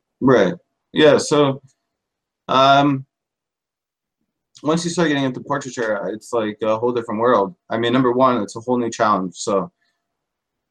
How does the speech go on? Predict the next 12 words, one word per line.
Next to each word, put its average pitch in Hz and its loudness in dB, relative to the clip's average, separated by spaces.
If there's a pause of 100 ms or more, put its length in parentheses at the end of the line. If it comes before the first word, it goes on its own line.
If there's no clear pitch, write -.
(140)
um, 92 -2
I 107 0
always 113 4
love 110 -2
challenging 110 -2
myself, 101 0
so - -10
that's 104 -8
always 101 -4
cool. 98 -6 (520)
Um, 95 -4 (1120)
but 107 2